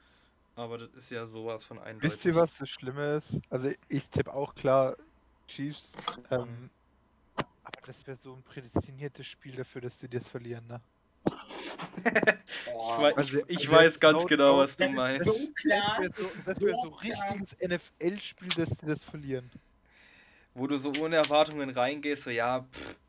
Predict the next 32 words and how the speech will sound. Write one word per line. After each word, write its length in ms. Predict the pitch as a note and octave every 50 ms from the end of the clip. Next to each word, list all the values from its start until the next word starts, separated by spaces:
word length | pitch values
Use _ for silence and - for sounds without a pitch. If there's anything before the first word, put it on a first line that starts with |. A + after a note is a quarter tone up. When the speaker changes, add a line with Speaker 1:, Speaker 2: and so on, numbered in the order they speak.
| _ _
Speaker 1:
keine 260 | - B2 A#2+ A2+ A2
Ahnung, 260 | B2 B2+ C3 C3 C3
die 100 | B2+ B2
Chiefs 320 | - - - C#3 C3 - -
werden 200 | B2+ A#2+ B2 -
zwanzig 580 | - C3+ C3 B2+ C3 B2+ - B2+ B2 - _
Punkte 340 | _ D3 D3+ D#3 D3+ - C#3+
machen, 320 | C#3+ C#3 C3+ C#3 C#3+ C#3
dreißig 460 | C3 B2 A#2+ B2+ C#3 C3+ - C#3 B2 B2
und 80 | A#2+
dann 100 | A#2+ B2+
ist 160 | B2 B2+ - - _
gut. 260 | D3 D3 D#3+ - - _ _ _ _ _ _ _ _ _ _ _ - - - - - - _ _ _ _ _ _ _ _
Dass 200 | - C#3+ D3 -
die 80 | - F3
da 100 | F#3 F#3
auf 80 | - C#3+
den 80 | F3
Speaker 3:
Werden 140 | G#3 - -
Speaker 1:
Sack 80 | - -
Speaker 3:
sie 140 | C4 F#3+
ja 80 | E3+ D#3+
Speaker 1:
bekommen. 160 | D#3 D3+ D3+
Speaker 3:
nicht. 280 | D3+ D3 - - - - _ _ _ _ _ _ _ _ _ _ _ _ _ -
Die, 160 | E3+ F3+ F3 - _
die 320 | G#3 G3+ G3 E3 - F3+
machen 280 | F#3 A3 A#3+ - - F4
ja 100 | C4 A#3
nicht 220 | A3+ A3+ A3 F#3+ G3+
mal 160 | A3 G#3+ G#3
zwanzig 440 | - G3 G#3 D4 C#4+ - B3+ - -
Punkte, 480 | - C4 - - _ C#4+ C4+ A2+ A2+